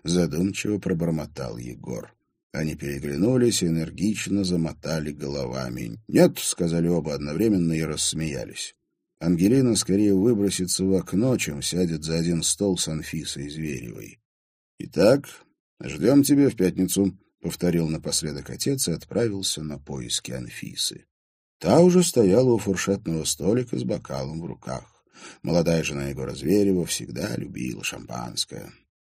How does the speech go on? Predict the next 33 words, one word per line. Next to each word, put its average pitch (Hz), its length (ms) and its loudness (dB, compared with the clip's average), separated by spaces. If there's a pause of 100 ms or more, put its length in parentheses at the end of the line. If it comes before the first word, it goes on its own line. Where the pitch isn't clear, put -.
(720)
"Так 156 140 6
вот 240 220 12
же 175 100 12
он!" — 131 280 8 (140)
зазвенел 85 600 2
вдруг 78 320 -4
голос 87 380 2
Жени 67 480 -4
Степановой. 55 800 -10 (460)
В - 80 -8
следующее 80 640 2
мгновение 110 640 2
кто-то 110 420 0
схватил 104 600 2
Тимофея 90 600 2
за 78 140 -8
плечо 98 580 4 (420)
и 156 200 8
резко 147 460 6
развернул 120 680 6
на 117 160 6
сто 123 320 4
восемьдесят 101 600 4
градусов, 107 560 4
так 95 160 2
что 90 160 0
парень 101 360 4
чудом 110 360 2
не 107 80 6
врезался 95 580 2
в 90 60 0
стеклянную 76 580 -4
витрину. 117 640 4